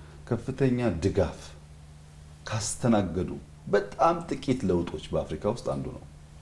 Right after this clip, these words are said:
ሰዎች መዘንጋት የለባቸውም ይህን ጉዳይ። ከኖቤል ፒስ ፕራይስ ጀምሮ ከሃያ ሰባት በላይ ዩኒቨርሲቲዎች ሪኮግናይዝ ያደረጉት፣ በጣም በርካታ ዓለም አቀፍ ተቋማት በተለያየ ምክንያት የተሸለመ፣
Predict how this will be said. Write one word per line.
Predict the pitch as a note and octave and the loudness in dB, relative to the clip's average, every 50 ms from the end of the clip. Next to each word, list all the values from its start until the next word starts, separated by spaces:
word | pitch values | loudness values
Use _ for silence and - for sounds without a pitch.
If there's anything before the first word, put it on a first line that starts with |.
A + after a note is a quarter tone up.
| - - - - - - - - - - - - - - - - - - - - - - - - - - - | -18 -18 -18 -20 -20 -20 -20 -20 -20 -20 -20 -20 -20 -20 -20 -20 -20 -20 -20 -20 -20 -20 -20 -20 -20 -16 0
ሰዎች | - A2 A2+ B2 C#3 C3+ C#3 - - - - - - - | 2 4 6 6 4 4 2 -4 -8 -10 -10 -14 -8 -2
መዘንጋት | - F2 F2+ F#2+ F2+ E2+ F2+ E2+ E2 | 0 4 4 4 6 6 6 6 6
የለባቸውም | D#2 C#2+ C#2+ C2 C2 C2+ - - - C2+ | 4 0 0 0 -2 -2 -2 -2 -4 -6
ይህን | C2+ C#2 C#2 - | -6 -6 -8 -10
ጉዳይ። | - - - - - - - - - - - - - - - - - - - - | -10 -12 -16 -16 -18 -18 -18 -20 -18 -18 -18 -18 -18 -18 -18 -18 -18 -18 -18 -14
ከኖቤል | - - F#2+ F#2 G#2+ B2+ B2+ B2 A#2+ A#2+ A2+ G#2+ - - | -2 0 4 6 8 8 8 8 8 8 6 4 0 -4
ፒስ | - - G#2+ G#2 - | 0 2 2 2 2
ፕራይስ | - - F#2+ F2 E2+ E2+ - | 2 4 4 4 4 2 -2
ጀምሮ | - - E2 D#2+ D#2 D2 D#2 F2+ - - - - - - - - - - - - - - - - | -2 0 0 2 2 2 2 0 0 -2 -8 -16 -18 -18 -18 -18 -18 -18 -18 -18 -18 -18 -18 -10
ከሃያ | - - G2 G2+ A2 G#2+ G#2 | -4 -2 2 6 6 6 6
ሰባት | G#2+ G#2 F#2+ G#2 G2+ - - | 6 8 8 8 8 6 0
በላይ | E2 E2+ E2+ E2 D#2 D#2 | 0 2 4 6 6 4
ዩኒቨርሲቲዎች | D#2 D#2 D2 D#2 - - - - G#2 A#2+ C3 - - - - - - - - - - - - - - - - - - - - - - - - | 4 2 2 0 -2 -2 -2 -2 -2 -2 -2 -6 -10 -14 -16 -16 -18 -18 -18 -20 -20 -20 -20 -20 -20 -20 -20 -20 -20 -20 -20 -20 -20 -2 2
ሪኮግናይዝ | G2 G#2 - A2 F2 F2+ F#2 F2 E2+ D#2+ | 2 6 6 6 6 8 8 6 8 8
ያደረጉት፣ | D#2+ C2+ C#2 D2 C2+ C#2+ C#2+ D2 A#2+ D#3 - - - - - - - - - - - - - - - - - - - - - - | 6 4 4 2 2 2 2 0 -2 -4 -4 -10 -14 -14 -16 -18 -20 -20 -18 -18 -18 -18 -20 -20 -20 -18 -18 -18 -18 -18 -4 0
በጣም | F2 E2+ - - B2+ C3 | 0 4 6 8 8 8
በርካታ | B2+ - - - - G#2+ G#2 - F#2+ | 6 4 2 4 2 2 4 8 6
ዓለም | E2 D#2+ E2 | 8 8 6
አቀፍ | D#2+ - - - | 4 2 0 -2
ተቋማት | - G#2 - - - - F2+ - - - - - - | -2 2 2 4 2 2 0 -4 -8 -14 -16 -16 -18
በተለያየ | - - - E3+ D#3 B2 G2 F2 | -6 6 10 12 12 12 12 10
ምክንያት | E2 D2 C#2 D2 C#2+ D2 - - | 6 4 0 -2 -4 -4 -6 -2
የተሸለመ፣ | - F2 D#2+ - - F#2+ D#2+ D2+ E2 F#2+ | -4 -2 -2 0 2 2 2 4 2 0